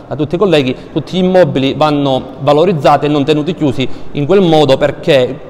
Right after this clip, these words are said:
quel, quell'immobile che tene-, tenendolo chiuso per noi ha un costo, se invece riuscissimo a metterlo in funzione potrebbe anzi produrre per noi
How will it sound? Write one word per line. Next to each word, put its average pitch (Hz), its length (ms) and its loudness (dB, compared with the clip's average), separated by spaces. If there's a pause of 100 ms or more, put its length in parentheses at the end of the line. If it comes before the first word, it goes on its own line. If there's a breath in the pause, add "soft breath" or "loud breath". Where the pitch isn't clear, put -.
quel, 139 440 0
quell'immobile 151 580 2
che 143 160 -2
tene-, 156 540 -4
tenendolo 160 380 0
chiuso 165 340 -2 (180 loud breath)
per 151 120 -2
noi 151 420 2
ha 160 100 -4
un 208 140 0
costo, 180 420 0
se 170 120 -4
invece 170 580 -2
riuscissimo 165 480 -2
a 151 60 0
metterlo 160 360 0
in 165 80 -2
funzione 180 460 0
potrebbe 156 440 0
anzi 143 320 -2 (220 loud breath)
produrre 143 480 4
per 156 240 -2
noi 139 300 0